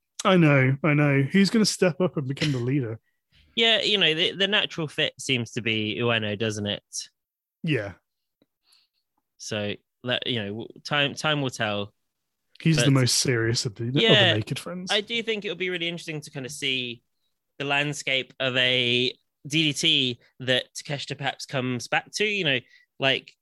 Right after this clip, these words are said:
Speaker 2: being away for, you know, if it is indeed a year, coming back a year down the line and kind of his friends have moved on, things have changed, you know, new alliances, new outlooks.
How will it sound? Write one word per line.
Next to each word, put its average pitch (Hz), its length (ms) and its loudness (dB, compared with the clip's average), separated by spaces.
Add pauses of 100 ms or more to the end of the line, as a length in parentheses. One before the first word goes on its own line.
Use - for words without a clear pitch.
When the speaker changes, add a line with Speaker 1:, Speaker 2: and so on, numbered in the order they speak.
(180)
Speaker 2:
being 170 220 2
away 156 320 2 (240)
for, 120 480 0
you 123 80 -6
know, 104 80 -4
if 107 160 -6
it 117 80 -4
is 113 140 -4
indeed 117 280 0
a 107 60 -2
year, 117 360 -2 (320)
coming 160 180 2
back 147 160 -2
a 143 40 -4
year 139 160 0
down 131 220 0
the 131 80 -2
line 123 320 0
and 107 180 -8
kind 117 220 -6
of 107 180 -4 (920)
his 143 120 -2
friends 127 300 0
have 117 100 -2
moved 120 300 0
on, 120 300 0
things 135 300 0
have 110 100 -6
changed, 120 640 -4
you - 20 -10
know, 113 140 0 (420)
new 135 520 0 (160)
alliances, 127 760 0
new 123 720 -2 (160)
outlooks. - 960 -4